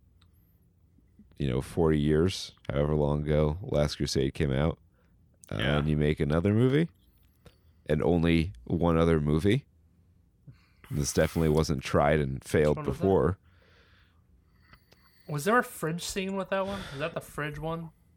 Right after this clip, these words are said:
Speaker 1: Um,
Speaker 2: Yeah.
Speaker 1: no, that, that, there was, there was a, uh, test scene that, uh, leaked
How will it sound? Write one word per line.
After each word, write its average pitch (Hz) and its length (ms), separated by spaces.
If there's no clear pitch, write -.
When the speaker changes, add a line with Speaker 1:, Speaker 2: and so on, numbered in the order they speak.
Speaker 1:
Um, 107 420
Speaker 2:
Yeah. 110 160
Speaker 1:
no, 127 380
that, 147 340
that, 117 320
there 127 140
was, 123 280
there 117 120
was 110 200
a, 101 260
uh, 78 280
test - 340
scene 104 460
that, 71 200
uh, 69 440
leaked 90 560